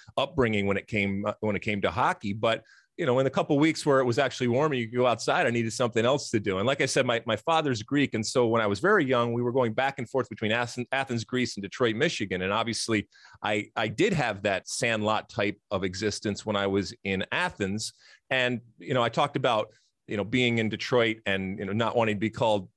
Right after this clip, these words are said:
Panayotis and being called Alexi, but I was also kind of a fish out of water when I was in Athens growing up, 'cause I was this,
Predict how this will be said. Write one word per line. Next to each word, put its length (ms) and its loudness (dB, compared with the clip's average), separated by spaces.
Panayotis 680 0
and 120 -4
being 140 0
called 200 0
Alexi, 380 0
but 120 0
I 80 2
was 100 0
also 240 0
kind 160 0
of 60 4
a 60 -2
fish 200 0
out 120 2
of 80 0
water 260 4
when 100 2
I 60 0
was 180 -2
in 100 -2
Athens 440 -2
growing 280 0
up, 140 0
'cause 140 -4
I 80 2
was 180 0
this, 240 -6